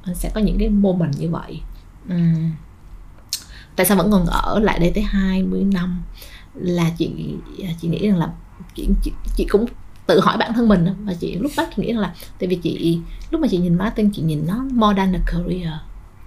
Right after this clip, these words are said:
more than một cái job, more than một cái work, more than một cái project.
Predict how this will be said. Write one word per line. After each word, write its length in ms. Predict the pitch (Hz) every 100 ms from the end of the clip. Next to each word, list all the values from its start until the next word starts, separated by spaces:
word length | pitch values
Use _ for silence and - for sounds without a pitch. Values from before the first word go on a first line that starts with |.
| -
more 180 | 185
than 100 | 190
một 60 | 175
cái 100 | 170
job, 320 | 202 185 196 294 - -
more 160 | 190 185
than 80 | 175
một 60 | 170
cái 120 | 202
work, 220 | 214 226 - - -
more 160 | 190
than 80 | 175
một 60 | 170
cái 100 | - -
project. 380 | 220 - -